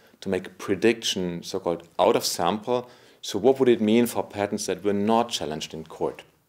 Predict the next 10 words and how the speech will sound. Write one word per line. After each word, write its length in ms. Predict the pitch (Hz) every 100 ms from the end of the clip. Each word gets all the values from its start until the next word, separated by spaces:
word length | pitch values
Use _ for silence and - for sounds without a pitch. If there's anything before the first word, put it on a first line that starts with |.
| _ _ _ _ _ - - - - -
What 180 | 113 127
we 80 |
find 380 | 110 - 180 180
is 260 | - 107 -
basically 400 | - 107 - 95
consistent 720 | - 98 - 127 - 110 95
across 360 | - 95 90
all 220 | - 95 95
three 300 | - - 85
methods. 580 | 92 113 - 80 -